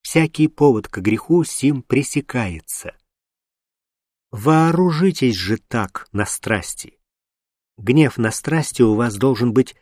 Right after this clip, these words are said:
вкоренен с той минуты, как вы положили всеусердно работать Господу,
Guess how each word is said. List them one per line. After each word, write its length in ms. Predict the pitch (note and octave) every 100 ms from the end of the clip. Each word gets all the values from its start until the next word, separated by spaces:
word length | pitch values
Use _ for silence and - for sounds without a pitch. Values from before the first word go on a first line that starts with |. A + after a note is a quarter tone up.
| _ -
вкоренен 560 | - B2 C#3 D3+ C3
с 160 | - -
той 240 | C#3+ B2+
минуты, 600 | G#2 A2 D#3 F#3 - D#2+ _ _ _ _ _ _ -
как 200 | B2+ A#2+
вы 140 | C3+
положили 500 | - C3+ C#3 D#3 D3
всеусердно 880 | - - C3+ C3+ - D#3 C#3+ C#3 C#3
работать 500 | C3 D3 D3 A2+ F#2+
Господу, 640 | C3 E3 - G#2+ F2